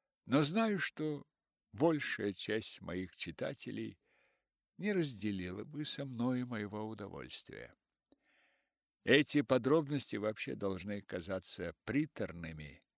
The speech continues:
Итак, я пропущу их, сказав вкратце, что не прошло ещё и двух месяцев, а мой Алексей был уже влюблён без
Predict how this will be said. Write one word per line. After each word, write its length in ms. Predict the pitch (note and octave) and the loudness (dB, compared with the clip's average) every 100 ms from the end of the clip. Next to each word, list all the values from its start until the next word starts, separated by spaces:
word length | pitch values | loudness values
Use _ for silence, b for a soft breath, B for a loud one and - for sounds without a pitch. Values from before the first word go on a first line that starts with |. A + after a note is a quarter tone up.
| b b b b b b | b b b b b b
Итак, 300 | C#3 D#3+ E3 | 2 4 6
я 140 | F#3 E3 | 8 6
пропущу 600 | - D#3 C#3+ C3+ - D#2 | 4 -2 -2 -4 -4 -6
их, 460 | B1 A#1+ - - - _ _ | -8 -12 -18 -20 -20 _ _
сказав 460 | - - F2+ F#2+ F#2+ | -10 -4 -2 0 -2
вкратце, 640 | - - D3+ E3+ - A#2+ | -2 -2 -2 -2 -4 -4
что 600 | A#2 - - G#2 G2+ - - | -4 -6 -4 -4 -4 -6 -10
не 140 | A2+ C3+ | -4 -2
прошло 460 | A#2 B2+ - C3 | -2 -2 -2 -2
ещё 380 | A#2+ G2+ - - | -2 -2 -4 -4
и 200 | F#2 F#2 | -2 -2
двух 640 | E2 G2 A2+ C3+ - - - | -4 -4 0 0 -2 -14 -12
месяцев, 880 | E2 G#2+ F3 E3+ F#3 - - E3 - b b b b b b b _ _ - | -6 0 0 0 -4 -6 -6 -8 -10 b b b b b b b _ _ -2
а 360 | - G2+ G2 | 4 4 4
мой 260 | F#2 F#3 G#3+ | 4 4 4
Алексей 540 | F#3 E3+ - - G#3 | 2 0 -2 0 2
был 340 | F#3 B2+ F3 F3 | 0 0 -2 0
уже 300 | D#3+ C#3+ D#3 | -2 -2 -2
влюблён 1000 | A2 A#2+ C3 E2+ F#2+ G#2 D3+ E3 D#3+ C3 | -2 0 0 0 0 6 6 4 -2 -8
без 520 | D#2 A2+ B2+ - - | -4 -2 -2 -6 -12